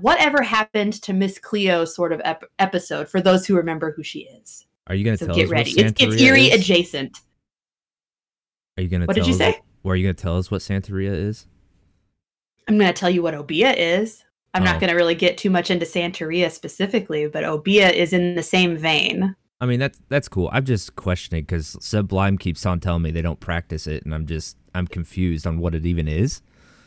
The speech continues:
Speaker 2: So
Speaker 1: We'll have to
Speaker 2: I'm
Speaker 1: do an episode on Santeria next. I, I'll have, oh, I'll have to do a lot of research on that 'cause I need to do it justice because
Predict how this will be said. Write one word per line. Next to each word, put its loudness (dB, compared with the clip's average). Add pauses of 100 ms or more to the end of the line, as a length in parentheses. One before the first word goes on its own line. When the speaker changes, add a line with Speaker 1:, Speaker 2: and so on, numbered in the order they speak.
(360)
Speaker 2:
So 2
Speaker 1:
We'll 6
have 6
to 4
Speaker 2:
I'm 4
Speaker 1:
do 8
an 6
episode 4
on 6
Santeria 0
next. 2
I, 0
I'll 0
have, -2 (140)
oh, -6
I'll -2
have 0
to -2
do 4
a 4
lot 4
of 2
research -2
on -2
that -2
'cause -4
I 4
need 0
to -4
do 0
it -4
justice -2
because -6